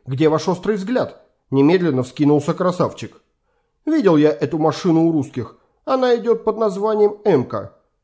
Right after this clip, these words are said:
Вылитый "Форд" модель "Б". Вот только передние крылья чуть другие, а двигатель на нём шестицилиндровый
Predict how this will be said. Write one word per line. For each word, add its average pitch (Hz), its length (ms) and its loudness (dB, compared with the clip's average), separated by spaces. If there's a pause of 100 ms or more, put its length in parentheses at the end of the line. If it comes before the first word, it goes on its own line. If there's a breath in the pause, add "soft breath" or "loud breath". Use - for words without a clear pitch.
(140)
Вылитый 254 400 -4
"Форд" 165 340 2
модель 180 400 0
"Б". 135 320 -2 (1200)
Вот 277 180 -2
только 254 240 2
передние 240 480 -4
крылья 135 320 2
чуть 131 220 -4
другие, 123 580 -4
а 190 160 -4
двигатель 269 480 -6
на 240 120 -2
нём 233 180 -2
шестицилиндровый 226 1200 -2